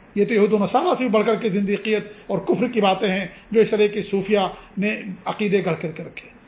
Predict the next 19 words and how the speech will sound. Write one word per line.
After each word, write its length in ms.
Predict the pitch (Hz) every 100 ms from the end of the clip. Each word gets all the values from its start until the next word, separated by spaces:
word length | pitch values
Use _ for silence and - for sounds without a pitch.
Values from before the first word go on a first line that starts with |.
| - - -
تو 80 | - -
اللہ 280 | 170 196 175
تعالیٰ 220 | 180 185 185
کی 80 | 151
ذات 340 | 185 226 -
عرش 180 | 285 -
کے 80 | 220
اوپر 160 | 180
جلوہ 260 | 165 165 175
افروز 340 | 160 185 208
ہے، 140 | 190 - - - -
اللہ 260 | 196 214
رب 60 | 180
العالمین 280 | 185 185 196
کی 120 | 185
ذات 300 | 190 196 -
ہر 60 |
جگہ 220 | 143 151 131
نہیں۔ 160 | 120